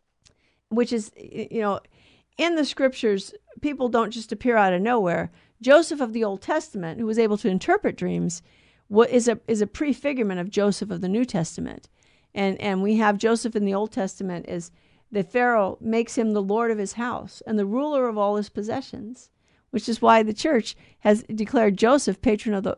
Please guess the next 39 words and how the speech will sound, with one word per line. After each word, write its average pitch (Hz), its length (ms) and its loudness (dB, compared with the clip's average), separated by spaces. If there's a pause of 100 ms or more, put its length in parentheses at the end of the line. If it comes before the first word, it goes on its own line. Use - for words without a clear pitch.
of 190 120 -2
the 185 80 -2
universal 202 480 0
church, 185 260 -4
Saint 392 260 0
Joseph, 196 400 0 (400)
because 240 420 4 (540)
Jesus 254 360 2
Christ 330 500 0
would 226 120 6
have 214 140 4
made 214 400 2
him 208 260 2
in 190 100 0
heaven 226 440 0
the 185 120 0
lord 202 300 2
of 190 100 -2
his 226 200 -2
house 214 400 -2
and 202 100 -2
the 202 80 0
ruler 208 340 2
of 190 100 -2
all 185 160 4
his 180 120 -2
possessions, 190 640 -4 (380)
because 226 300 2
he's 226 180 2
fulfilling 226 720 0
the 190 100 -4
type - 480 -4 (880)
that 202 220 6
was 208 340 2 (340)
seen 240 380 2
in 196 100 0
the 190 100 0
Old 175 160 -2
Testament. 208 580 -2